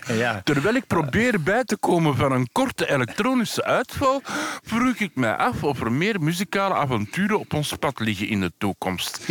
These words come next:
Speaker 1: <laughs>
Speaker 2: Ik ben klaar met mijn synthesizers te laten gieren en mijn beat te laten bonzen. Alvast bedankt voor uw begrip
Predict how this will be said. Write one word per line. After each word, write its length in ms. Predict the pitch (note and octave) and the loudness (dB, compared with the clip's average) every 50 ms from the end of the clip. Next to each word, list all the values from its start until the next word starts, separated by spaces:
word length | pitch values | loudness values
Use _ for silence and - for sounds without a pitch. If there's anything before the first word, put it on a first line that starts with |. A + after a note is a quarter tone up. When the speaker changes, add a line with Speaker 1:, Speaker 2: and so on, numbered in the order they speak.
| A2 | -4
Speaker 1:
<laughs> 160 | - - D3+ - | -2 -2 -2 0
Speaker 2:
Ik 140 | C3 B2 | 0 0
ben 200 | A#2+ A2+ G#2 G2 | 0 0 0 -2
klaar 300 | - D#3 E3+ F3 E3+ E3+ | -2 -2 -2 0 0 0
met 320 | D#3 C3 A2+ - - - - - | 0 0 -2 -2 -6 -10 -6 -2
mijn 220 | A2+ G#2 G2 F#2+ | -2 0 0 0
synthesizers 800 | - - G#3 G#3 - - F3+ C#3+ F3+ E3 E3 F3 C#3 D3+ C3 - | -2 0 0 0 0 0 -2 0 2 2 2 2 0 0 -2 -2
te 120 | - A#2 | -2 0
laten 300 | A#2+ A#2+ A2+ G2+ - G#2+ | 0 2 0 0 -2 -6
gieren 460 | G2+ - D#3+ F3+ F#3 G3 G3+ G3 F#3 - - - - B3 A3 E3+ | -6 -4 -4 -2 0 0 0 0 0 -2 -4 -8 -6 -6 -6 -2
en 140 | - B2+ A#2+ | 0 0 2
mijn 280 | A2+ G2+ G2+ G#2 G2+ | 2 2 0 -2 -2
beat 220 | A2 - G#3 G3+ - | -2 -2 -2 -2 0
te 120 | - F3 | 0 0
laten 380 | D3 B2+ A2+ - - G2+ F#2 F2+ | 0 0 -2 -2 -4 -8 -4 -2
bonzen. 460 | - D#3+ D#3 B2 G#2+ F2+ - F#2 E2 - - - - D4 C#4+ | 0 0 0 0 -2 -2 -2 -4 -4 -6 -8 -4 -2 -2 0
Alvast 480 | - A#2+ A#2+ - F#3+ A3 G#3 - F#3+ - | 0 0 2 2 2 0 0 0 -2 -2
bedankt 420 | A#2 A2 - E3 G3+ A#3+ A#3 - | -2 -2 -2 -2 0 0 0 0
voor 120 | C#3+ F3 C#3 | 0 2 2
uw 120 | B2+ B2 | 2 2
begrip 500 | A#2 A#2 A#2+ - D3+ F3 C4+ - - - | 2 0 0 0 2 0 0 2 2 0